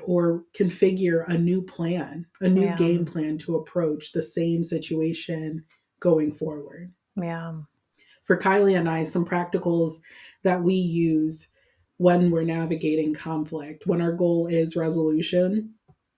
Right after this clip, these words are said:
Speaker 1: it's to recognize when we're making it personal and when it doesn't need to be personal, right? Like,
Speaker 2: Mm-hmm.
Speaker 1: when is it about the other person?
Speaker 2: Yeah.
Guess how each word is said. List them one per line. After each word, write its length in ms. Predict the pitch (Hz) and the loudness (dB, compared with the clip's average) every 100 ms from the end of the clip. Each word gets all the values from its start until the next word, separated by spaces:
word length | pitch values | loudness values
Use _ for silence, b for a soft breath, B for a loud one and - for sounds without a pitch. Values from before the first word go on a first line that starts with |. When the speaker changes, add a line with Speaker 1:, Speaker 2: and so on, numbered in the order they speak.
| - | 4
Speaker 1:
it's 280 | 196 196 | 6 6
to 120 | - 202 | 4 4
recognize 720 | 170 175 220 208 196 180 - | 4 0 -2 0 0 0 0
when 140 | 175 | -2
we're 120 | 180 | 0
making 340 | 175 170 170 175 | 0 0 0 -2
it 220 | 151 - | -2 -8
personal 800 | - 160 156 - 185 190 196 202 - _ | -8 -6 -2 -2 0 -2 -4 -8 -14 _
and 220 | 190 185 | 2 2
when 300 | 180 180 175 | 2 2 0
it 160 | 170 165 | -2 -2
doesn't 320 | 175 170 170 | 0 0 0
need 240 | 165 165 165 | 0 -2 -4
to 120 | - | -6
be 180 | 165 156 | -4 -6
personal, 680 | 147 135 131 - 143 127 175 | -6 -10 -12 -12 -12 -12 -4
right? 440 | 196 175 170 180 190 | -2 0 2 2 4
Like, 120 | 180 | 2
Speaker 2:
Mm-hmm. 80 | 180 | 2
Speaker 1:
when 140 | 180 | 2
is 160 | 220 220 | 2 2
it 120 | 220 | 2
about 400 | 190 165 156 165 | 2 -2 -4 -2
the 100 | 165 | -2
other 220 | 160 156 151 | -2 -4 -6
person? 720 | - 160 143 - 127 135 165 - - | -4 -4 -4 -6 -10 -12 -14 -12 -4
Speaker 2:
Yeah. 440 | 175 160 156 151 | -2 0 -2 -4